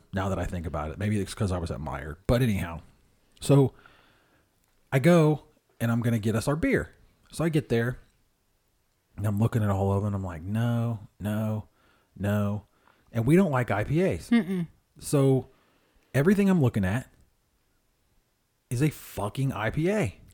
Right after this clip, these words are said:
Speaker 2: Nay, nay.
Speaker 1: Ugh. I can't stand I P As. It's cat piss. It, I don't know. I don't know. They, this, it, I, and so anyway, I came to the conclusion that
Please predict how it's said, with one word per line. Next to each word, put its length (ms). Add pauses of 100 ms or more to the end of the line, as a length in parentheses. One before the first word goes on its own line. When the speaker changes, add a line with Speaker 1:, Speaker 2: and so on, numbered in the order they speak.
(120)
Speaker 2:
Nay, 160
nay. 280 (180)
Speaker 1:
Ugh. 320 (1000)
I 100
can't 200
stand 300
I 100
P 200
As. 280
It's 100
cat 320
piss. 280
It, 140
I 60
don't 140
know. 260
I 80
don't 100
know. 140
They, 360 (220)
this, 220 (100)
it, 120 (200)
I, 80
and 220
so 200
anyway, 340 (1600)
I 100
came 240
to 60
the 80
conclusion 720 (1500)
that 340